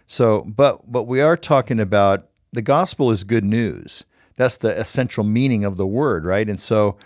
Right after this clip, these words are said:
so good news to one person, you know, it might be a s-, it might be a certain aspect of the gospel that appeals to them, to their sense of good news, and draws them toward, um,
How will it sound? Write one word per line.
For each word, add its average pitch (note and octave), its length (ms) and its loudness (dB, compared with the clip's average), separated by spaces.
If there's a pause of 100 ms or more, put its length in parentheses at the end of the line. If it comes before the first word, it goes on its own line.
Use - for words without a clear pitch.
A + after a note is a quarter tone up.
(400)
so G#2 520 0 (880)
good C#3+ 220 4
news B2 800 0 (640)
to - 120 -2
one B2 300 0
person, A2 720 -2 (640)
you A#2+ 160 -4
know, G2 340 2
it G2 260 -8
might A#2 260 -2
be A#2 160 -2
a G#2+ 60 0
s-, - 320 -4 (120)
it G2+ 140 -8
might A#2 260 -4
be A#2 120 -2
a G2+ 40 -4
certain G2 360 -2
aspect A#2 580 -6
of F2+ 120 -6
the F#2 60 -4
gospel D#2+ 520 -6
that D#2+ 180 -4
appeals C3+ 520 -6
to G2+ 120 -6
them, F2+ 440 -4
to - 100 -12
their F2+ 100 -4
sense A2 400 -6
of F2 140 -8
good G2 160 0
news, G#2+ 280 -4
and E2+ 140 -6
draws G2 480 0
them E2+ 220 -6
toward, F2+ 580 -4 (580)
um, E2 460 -2